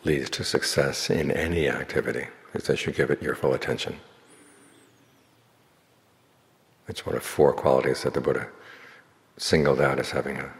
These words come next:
important role to play in succeeding, whatever your activity,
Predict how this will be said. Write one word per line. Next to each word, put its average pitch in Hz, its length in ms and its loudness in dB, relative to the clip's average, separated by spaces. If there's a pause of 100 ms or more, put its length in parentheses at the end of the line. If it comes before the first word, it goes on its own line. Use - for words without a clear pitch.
(1200)
important 87 420 2
role 73 140 6
to - 100 -2
play - 440 0 (340)
in 67 300 -8 (400)
succeeding, 69 640 -2 (160)
whatever 69 320 0
your 64 160 -2
activity, 64 480 -6